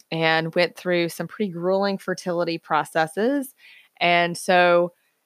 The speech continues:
you know, that infographic really speaks to me because I got to experience the whole visually seeing the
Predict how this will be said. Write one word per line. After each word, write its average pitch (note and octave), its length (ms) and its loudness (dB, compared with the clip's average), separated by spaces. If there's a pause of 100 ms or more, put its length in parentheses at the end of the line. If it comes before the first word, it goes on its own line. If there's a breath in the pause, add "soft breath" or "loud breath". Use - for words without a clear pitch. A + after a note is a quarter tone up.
(240)
you F3+ 120 -6
know, E3+ 180 0
that G3 300 4
infographic F#3+ 640 2
really F3 240 -2
speaks - 460 -4
to G#3+ 140 -4
me E3+ 400 -2
because F3 280 -6
I F#3 100 4
got G#3 240 0
to F3+ 260 0
experience F#3+ 760 -2
the F3 100 -4
whole E3 640 0 (640)
visually G3+ 640 2
seeing E3 760 -4 (420 soft breath)
the E3 460 -4